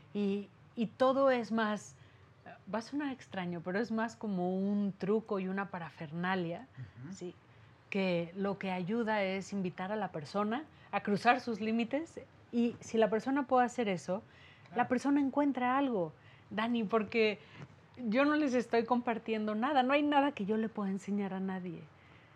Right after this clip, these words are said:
Speaker 1: Bueno, eso fue algo que, que yo entendí a lo largo de mi experiencia.
Speaker 2: Ok.
Speaker 1: Y, y me di cuenta, no les puedo enseñar nada porque toda la información está dentro de ellos.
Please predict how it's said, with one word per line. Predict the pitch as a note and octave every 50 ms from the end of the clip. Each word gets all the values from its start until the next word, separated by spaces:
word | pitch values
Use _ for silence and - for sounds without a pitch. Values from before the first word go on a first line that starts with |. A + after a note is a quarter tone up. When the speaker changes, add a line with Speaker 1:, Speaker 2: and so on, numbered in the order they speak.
| - - - - - - - - - - - - - - - - G3+ G#3+
Speaker 1:
Bueno, | G3+ G3 F#3+ E3+ E3+ F3+
eso | E3+ - G#3+
fue | F#3 - A3+ G#3+ G3+
algo | F#3 F3+ F#3 F#3+ G3 F#3+
que, | - E3+ D#3+ D#3+ E3 - - - -
que | - E3 D#3+
yo | C#3+ F3+ F#3+
entendí | G3+ G3+ F#3+ - F#3 F#3 F#3 F#3+ F#3
a | F3+
lo | F3+ F3 E3+
largo | E3 D#3+ D#3+ E3+ F3+
de | F3 E3+
mi | E3+ E3
experiencia. | D3+ - - - E3+ E3 G3 A#3 C#4 C#4 B3+ - - D#3 B2 A#2+
Speaker 2:
Ok. | B2 D3+ G3 - - - - - - - - - - - - - - - - -
Speaker 1:
Y, | A3+ G#3 G#3 G#3 G3+ G3 F#3 F3+ F3+ F3 -
y | G#3 G3+
me | G3+ G3 F#3+
di | G3+ G#3
cuenta, | - A3+ A3 G#3+ A3 G3 - - - - - - - - - - - - -
no | G#3+ G#3+ A#3+ C#4
les | D4 C#4+
puedo | - - B3+ B3
enseñar | A3 - A3 G3+ F#3+ F3+ E3+ E3+
nada | D#3 C#3 C#3 C#3+ E3 G#3+ - - - - - - - - - - - - - - - - - - -
porque | G3 F#3 - G#3 -
toda | - G#3+ A3+ A#3
la | A3+ A3
información | G3 - - F3 F3 E3+ D#3 - - F3 E3+ E3+
está | D#3+ - - F3+ E3+ E3 E3
dentro | E3+ E3+ E3+ E3 F3+ F3+ F3+
de | G3+ A3+ C4
ellos. | A#3+ - - - - - -